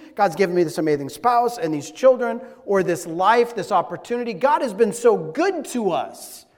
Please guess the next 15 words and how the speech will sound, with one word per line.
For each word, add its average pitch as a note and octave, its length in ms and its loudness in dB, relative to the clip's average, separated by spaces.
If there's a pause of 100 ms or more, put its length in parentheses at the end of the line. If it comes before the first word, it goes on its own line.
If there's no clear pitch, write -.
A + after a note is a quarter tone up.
(440)
And F#3+ 140 -2
all B3 140 4
you're A#3 140 -2
doing F#3+ 280 -4
is C#3+ 120 -6
you're D3 100 -10
taking F#3+ 360 -12
out C#3 140 -10
your C3+ 100 -12
soul C3 420 -10
and C3+ 180 -14
you're C#3 100 -12
giving E3+ 360 -8
your B2 120 -8
soul A#2 680 -8